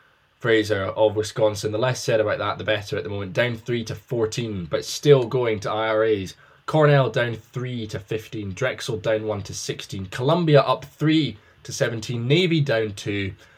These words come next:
LaSalle up two to nineteen, Oregon State got demolished, so they're down two to twenty, Holy Cross down two, and then it's nice and easy, it's non-movers at twenty-two, twenty-three, twenty-four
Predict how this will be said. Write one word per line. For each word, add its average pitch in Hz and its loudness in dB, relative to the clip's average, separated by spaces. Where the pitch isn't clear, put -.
LaSalle 147 0
up 135 -4
two 117 -6
to 107 -10
nineteen, 110 -6
Oregon 117 -2
State 151 -4
got 113 -4
demolished, 110 2
so 120 -6
they're 117 -2
down 101 -4
two 104 -6
to - -14
twenty, 98 -8
Holy 185 6
Cross 151 2
down 123 0
two, 101 -4
and 131 0
then 156 4
it's 123 0
nice 135 2
and 120 -6
easy, 107 -2
it's 98 -4
non-movers 120 0
at 101 -8
twenty-two, 123 -2
twenty-three, 107 -4
twenty-four 104 -2